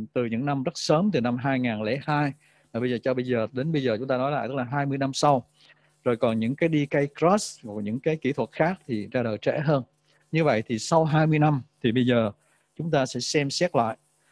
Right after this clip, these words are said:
gọi là ôn cố tri tân, thì cái kỹ thuật provisional stent hiện giờ nó như thế nào.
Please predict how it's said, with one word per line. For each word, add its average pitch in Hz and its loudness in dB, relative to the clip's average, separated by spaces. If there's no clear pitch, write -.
gọi 107 0
là 107 0
ôn 147 0
cố 165 4
tri 135 -2
tân, 127 -2
thì 113 -6
cái 139 -6
kỹ 120 -4
thuật - -6
provisional 120 0
stent 120 0
hiện 107 0
giờ 107 4
nó 110 0
như 131 2
thế 131 0
nào. 113 2